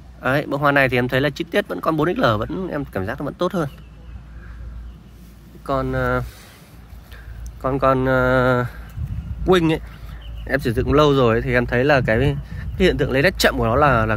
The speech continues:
có nha các bác. Ờ, nó không chỉ riêng về con Wing đâu, và riêng về tất cả các dòng L G luôn. Nó đều có hiện tượng là lấy nét chậm hơn một chút so với những cái hãng khác. Cho nhiều anh em mà dùng thì có thể là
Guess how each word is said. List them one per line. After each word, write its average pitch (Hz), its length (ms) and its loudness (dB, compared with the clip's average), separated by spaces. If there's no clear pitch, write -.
có 131 240 6
nha 196 120 0
các 170 100 2
bác. 170 120 2
Ờ, 117 80 -2
nó 131 160 4
không 160 300 2
chỉ 127 120 4
riêng 143 200 6
về 127 80 2
con 135 120 2
Wing 151 160 6
đâu, 143 160 4
và 110 360 4
riêng 131 360 2
về 104 280 0
tất - 140 -2
cả 113 180 2
các 139 60 0
dòng 139 180 2
L 120 120 2
G 131 100 0
luôn. 135 160 4
Nó 160 140 4
đều 151 160 4
có 131 100 2
hiện 143 160 2
tượng 117 300 0
là 104 260 2
lấy 127 140 -2
nét 165 160 0
chậm - 180 2
hơn 131 200 -2
một 113 120 -4
chút 208 180 4
so 139 220 0
với 131 100 0
những 139 80 -4
cái 143 60 -2
hãng 156 120 -4
khác. 190 260 -2
Cho 139 100 -2
nhiều 131 180 2
anh 127 140 0
em 131 140 2
mà 123 80 4
dùng 110 280 0
thì 104 120 -4
có 107 100 -6
thể 117 160 -4
là 95 280 -2